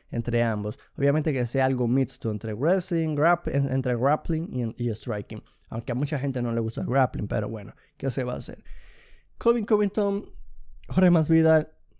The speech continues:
una posible pelea a finales de este año. ¿Qué opinan ustedes? ¿Les gusta la idea? ¿No les gusta la idea? Em,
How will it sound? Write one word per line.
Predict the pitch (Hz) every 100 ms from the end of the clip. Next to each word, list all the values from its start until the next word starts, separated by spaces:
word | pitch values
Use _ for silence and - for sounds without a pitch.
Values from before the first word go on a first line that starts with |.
| - - - _ _
una | 147 156
posible | 147 135 139 135
pelea | 127 117 117 117
a | - 123
finales | 135 120 120
de | 113
este | 110 117 110
año. | 107 101 113
¿Qué | - 139 139
opinan | 127 127 123
ustedes? | 117 - 127 113 107
¿Les | 107 104
gusta | 113 117 127 127
la | 117
idea? | 113 147 156
¿No | 139 120
les | 110 -
gusta | 117 - 110
la | 110
idea? | 131 147 147 139 _ _ -
Em, | 113 113 110 107 104